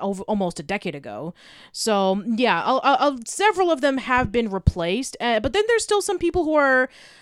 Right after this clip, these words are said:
uh, from the original who are gonna be coming back, like the, uh, the voice actor for Babs, Bunty, Mac, Missus Tweedy. So we are gonna get some familiar people.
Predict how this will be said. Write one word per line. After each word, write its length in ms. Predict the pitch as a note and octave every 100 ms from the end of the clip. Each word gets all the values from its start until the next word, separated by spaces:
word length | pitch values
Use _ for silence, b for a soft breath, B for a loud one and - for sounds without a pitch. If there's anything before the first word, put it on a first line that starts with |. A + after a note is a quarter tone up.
| B
uh, 240 | B3+ B3
from 180 | B3 C#4
the 140 | C4
original 420 | C4 B3 F4 E4+ C4
who 120 | A3+
are 40 |
gonna 120 | G3 G3
be 80 |
coming 240 | F#3 G3 F3
back, 320 | D#3+ C3 -
like 220 | F#3 F3+
the, 220 | G3 F#3+
uh, 100 | F3+
the 120 | E3+ F3+
voice 260 | G#3+ A#3
actor 380 | A#3 A3 A3 G#3
for 240 | - F#3
Babs, 560 | E3+ F#3 F#3 F#3 F#3 F3+
Bunty, 680 | E3 F3+ F#3+ F3+ G#3 F#3+ F#3
Mac, 640 | E3+ E3 E3+ F3+ F#3+ - - B
Missus 300 | F3+ F#3 G3+
Tweedy. 600 | - - F3 F3+ F#3+ G#3+ b b
So 180 | - D4+
we 140 | E4
are 160 | E4 F#4+
gonna 160 | E4 C#4
get 180 | C4
some 280 | - C4+ B3
familiar 520 | - G#3 G3+ A3+ A3+
people. 540 | D3+ - C#3+ G2 F#2